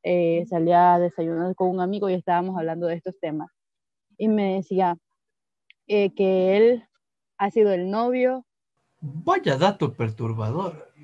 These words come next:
Speaker 2: Hasta se congeló de la, de la emoción de la historia. Lo único que puedo decir es que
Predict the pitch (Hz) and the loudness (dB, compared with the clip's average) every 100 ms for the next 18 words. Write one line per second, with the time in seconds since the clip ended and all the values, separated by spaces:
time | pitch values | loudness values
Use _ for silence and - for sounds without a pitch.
0 | 147 160 165 175 156 160 156 147 120 143 | -4 -2 0 -2 -2 -4 -2 -2 -2 -4
1 | 131 202 240 127 120 117 113 120 127 127 | -4 -2 -2 -4 -4 -6 -6 -6 -6 -8
2 | - - - - - 160 139 127 117 208 | -14 -20 -20 -20 0 2 4 2 0 0
3 | 226 131 117 - 302 - 113 - - _ | 0 0 -2 -6 -6 -6 -8 -14 -20 _
4 | _ _ _ _ 156 175 180 160 131 135 | _ _ _ _ -4 -2 -2 -4 -6 -8
5 | 131 147 139 143 131 127 107 - | -4 -6 -6 -10 -8 -8 -8 -12